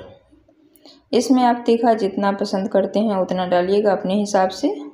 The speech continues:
अगर आप कम तीखा खाते हैं, तो लाल मिर्च कम डालिएगा। थोड़ा सा पानी ऐड करेंगे ताकि मसाले अच्छे से मिक्स हो सके, क्योंकि ड्राई मसाला है ना, तो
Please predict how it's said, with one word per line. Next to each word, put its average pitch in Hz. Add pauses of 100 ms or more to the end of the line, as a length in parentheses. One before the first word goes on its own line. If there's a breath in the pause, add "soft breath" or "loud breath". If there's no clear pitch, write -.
(220)
अगर 180
आप 175
कम 196
तीखा 220
खाते 214
हैं, 214
तो 214
लाल 175
मिर्च 208
कम 175
डालिएगा। 175 (1080 loud breath)
थोड़ा 247
सा 285
पानी 214
ऐड 214
करेंगे 208
ताकि 190
मसाले 190
अच्छे 190
से 196
मिक्स 190
हो 196
सके, 202
क्योंकि 185
ड्राई 185
मसाला 214
है 214
ना, 233
तो 180